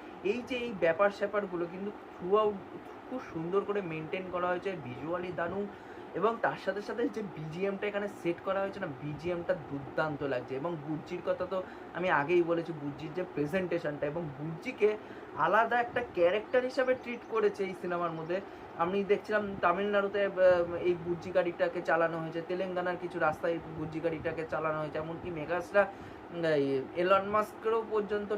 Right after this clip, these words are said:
Twitter-এ, আহ, ইনভাইট করেছিল যে সে যে-, যেহেতু ইন্ডিয়াতে আসে এবং এই বুজ্জি গাড়িটা চালায়। তো এই যে এই বুজ্জিটাকে আলাদাভাবে একটা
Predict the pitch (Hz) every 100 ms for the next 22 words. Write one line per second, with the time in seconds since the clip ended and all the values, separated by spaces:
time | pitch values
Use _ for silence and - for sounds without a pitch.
0 | 202 190 196 196 185 185 170 165 170 180
1 | 180 185 - 185 170 170 160 165 156 -
2 | 165 151 147 139 143 151 156 170 151 143
3 | 151 160 165 160 170 151 151 240 - -
4 | - 180 175 165 156 139 147 143 139 143
5 | 135 123 110 98 - - - 202 - 202
6 | 247 233 254 214 180 190 175 208 226 220
7 | 226 - 135 160 196 214 208 208 208 -
8 | 226